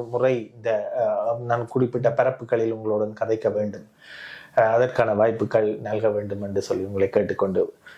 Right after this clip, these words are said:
உங்களிடம், அஹ், நான் கேட்கக்கூடிய கேள்வி, அஹ், அதாவது கனடாவை பொறுத்த மட்டில், அஹ்,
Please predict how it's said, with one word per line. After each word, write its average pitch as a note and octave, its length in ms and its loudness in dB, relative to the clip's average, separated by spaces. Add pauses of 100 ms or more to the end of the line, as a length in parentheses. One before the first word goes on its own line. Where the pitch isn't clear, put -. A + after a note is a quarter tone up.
(140)
உங்களிடம், D#3 460 4
அஹ், A#2 380 4
நான் A2 520 -4
கேட்கக்கூடிய G#2+ 600 0 (180)
கேள்வி, B2+ 340 4 (260)
அஹ், G2+ 420 0 (100)
அதாவது C3 600 2 (760)
கனடாவை E3+ 500 4
பொறுத்த A2+ 340 2
மட்டில், A2 420 2 (720)
அஹ், A2+ 240 2